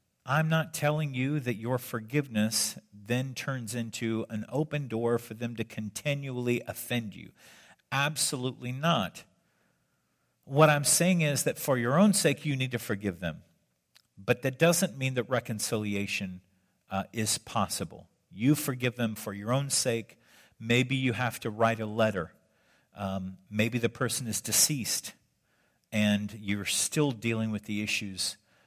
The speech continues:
uh, between, in, in your relationship with that person. And, uh, clearly you can't go and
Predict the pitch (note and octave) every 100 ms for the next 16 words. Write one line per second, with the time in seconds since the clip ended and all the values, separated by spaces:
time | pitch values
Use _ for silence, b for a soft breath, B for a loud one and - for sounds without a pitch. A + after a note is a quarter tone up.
0 | b G2+ F#2+ F#2+ F#2+ G#2+ - A2+ G#2+ G2
1 | G#2 A#2 A2+ A#2 G#2 G#2 G#2 G#2+ - G#2+
2 | - G2 F#2+ - G2 F#2 - E2 - _
3 | b b b b _ C3 B2+ A#2 A#2+ A#2+
4 | G#2+ - D3 C#3+ C3 A#2 A2 A2 - A#2+
5 | G#2 A#2 A2+ G#2 G#2+